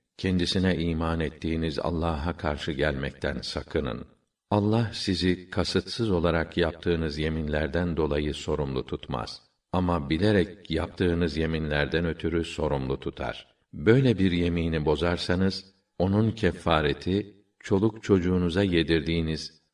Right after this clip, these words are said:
orta halli yemek çeşidinden on fakir doyurmak yahut on fakiri giydirmek veya bir köleyi hürriyetine kavuşturmaktır. Bunlara gücü yetmeyen kimse üç gün oruç tutsun.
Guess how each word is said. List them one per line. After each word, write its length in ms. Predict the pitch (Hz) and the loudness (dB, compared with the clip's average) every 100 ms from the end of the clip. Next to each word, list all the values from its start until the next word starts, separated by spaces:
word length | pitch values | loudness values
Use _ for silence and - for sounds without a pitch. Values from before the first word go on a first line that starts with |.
| _ | _
orta 420 | 90 90 120 113 | 2 2 2 0
halli 360 | 95 87 76 71 | 0 0 -2 -2
yemek 340 | 76 85 87 | 0 -2 -2
çeşidinden 920 | - 82 87 87 85 85 90 87 - _ _ _ - | -2 0 -2 0 0 0 0 -2 -8 _ _ _ 0
on 220 | 117 110 | 2 0
fakir 480 | - 80 - 90 80 | -4 -4 0 0 2
doyurmak 560 | 85 85 82 87 92 - _ _ - | 2 2 0 -2 -4 -12 _ _ -4
yahut 520 | 78 90 90 92 92 _ _ _ | 2 2 2 0 -4 _ _ _
on 240 | 101 123 107 | 0 0 2
fakiri 540 | 90 82 85 78 76 | 0 0 0 0 0
giydirmek 600 | 71 82 82 80 85 92 95 _ _ _ | 0 0 2 0 0 -2 -6 _ _ _
veya 500 | 78 87 90 85 73 | -2 2 2 2 0
bir 200 | 87 113 | 0 0
köleyi 480 | 110 95 90 92 92 | 2 2 4 4 2
hürriyetine 680 | 85 82 82 82 78 78 76 | 2 0 0 -2 -2 -4 -2
kavuşturmaktır. 1080 | - 64 60 - 67 62 58 55 - - - _ _ - | 0 -2 -4 -8 -6 -6 -8 -8 -10 -10 -16 _ _ -2
Bunlara 500 | 90 101 104 104 104 | 0 4 4 6 4
gücü 340 | 104 82 82 | 2 0 2
yetmeyen 600 | 85 92 - 95 90 90 | 2 2 2 2 2 0
kimse 480 | 92 90 - 92 92 92 92 _ _ | -2 -2 0 0 0 -8 _ _ _
üç 280 | 143 143 - | -2 -2 -4
gün 360 | - 98 95 95 | 2 2 2 0
oruç 400 | 80 78 73 - | -2 0 -2 -6
tutsun. 540 | - 71 - 73 60 | -8 -8 -6 -6 -8